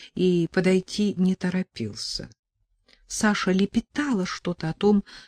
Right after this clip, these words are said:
как ей позвонил Чернов, как она сразу кинулась в Сафоново, хотя с утра должна была быть в конторе на Большой Дмитровке, и Степан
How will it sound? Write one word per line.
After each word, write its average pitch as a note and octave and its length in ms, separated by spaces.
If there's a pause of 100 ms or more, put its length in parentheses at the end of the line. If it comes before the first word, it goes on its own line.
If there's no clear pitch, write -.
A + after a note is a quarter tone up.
(100)
как B3 300
ей G#3+ 220
позвонил G#3 460
Чернов, G3+ 560
как - 160
она G3+ 140
сразу G#3 320
кинулась G#3 420
в - 80
Сафоново, F#3+ 840 (220)
хотя E3 220
с - 100
утра G#3+ 320
должна G3 360
была F#3 200
быть F#3 200
в - 60
конторе F#3+ 800 (240)
на F3 120
Большой F#3 320
Дмитровке, F#3+ 800 (260)
и F#3+ 80
Степан A3 580